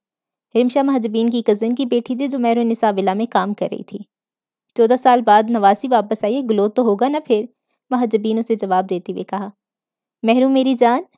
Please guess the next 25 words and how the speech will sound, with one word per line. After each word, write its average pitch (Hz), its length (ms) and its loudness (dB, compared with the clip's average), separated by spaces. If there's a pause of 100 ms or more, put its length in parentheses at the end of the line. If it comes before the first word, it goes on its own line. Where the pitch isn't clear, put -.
(240)
महरुन्निसा 240 540 -2
ने 240 120 -2
लपकते 233 400 -2
हुए 233 120 0
महराम 220 440 0
को 262 100 -4
सीने 240 280 -4
से 240 120 -6
लगाया। 190 400 -4 (540)
"मेरी 226 200 2
बच्ची, 220 520 -4
मेरी 262 220 0
महरू," 247 460 0 (500)
वो 247 80 -2
उसे 285 180 -4
चूमे 262 320 -2
जा 247 220 2
रही 247 180 0
थी, 285 80 -4
साथ 226 220 0
साथ 240 180 0 (100)
बोले 226 240 4
जा 180 200 -2
रही 190 160 -6
थी। - 240 -12